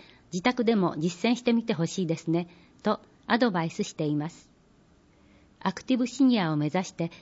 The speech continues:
健康な身体づくりに取り組んでみませんか？健やか貯金教室の開催日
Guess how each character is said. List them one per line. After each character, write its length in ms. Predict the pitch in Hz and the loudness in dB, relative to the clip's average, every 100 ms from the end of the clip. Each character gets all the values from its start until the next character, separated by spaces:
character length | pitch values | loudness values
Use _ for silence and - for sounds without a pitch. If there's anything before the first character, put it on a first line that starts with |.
| _ _ | _ _
健 200 | - 233 240 | -2 -2 0
康 160 | 240 | 0
な 240 | 226 220 - _ - - | 0 -2 -6 _ -20 -6
身 140 | 226 240 | -2 0
体 240 | 247 247 | 2 0
づ 100 | 240 | -2
く 120 | 247 | -2
り 80 | 180 | 0
に 140 | 156 156 | 0 0
取 220 | 185 196 | -2 -2
り 40 | |
組 140 | 240 233 | 0 0
ん 40 | |
で 80 | 180 | 2
み 100 | 160 | 2
ま 140 | 165 | 0
せ 180 | 170 180 | 0 -2
ん 60 | 165 | -2
か？ 260 | - 254 - _ _ _ _ _ _ _ _ _ _ - | -4 -4 -6 _ _ _ _ _ _ _ _ _ _ -4
健 120 | - 254 | 2 4
や 100 | 226 | 2
か 280 | 214 214 - | -2 -4 -4
貯 140 | 185 | -10
金 260 | - 254 262 | 0 2 2
教 220 | 254 254 | 2 0
室 180 | - 160 | -2 0
の 220 | 160 151 | 0 -2
開 200 | - 220 | -2 -2
催 220 | 226 220 | 0 0
日 200 | 208 202 | 0 -2